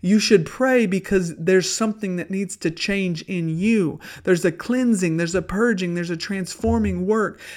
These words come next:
There's a peace that you need to be able to approach that situation and make it through, depending on God.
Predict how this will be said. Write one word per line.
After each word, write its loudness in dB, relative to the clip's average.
There's 0
a 4
peace -2
that -2
you 2
need 2
to -2
be 0
able 2
to -4
approach 0
that -2
situation -2
and -2
make -2
it -6
through, 2
depending 0
on -2
God. -2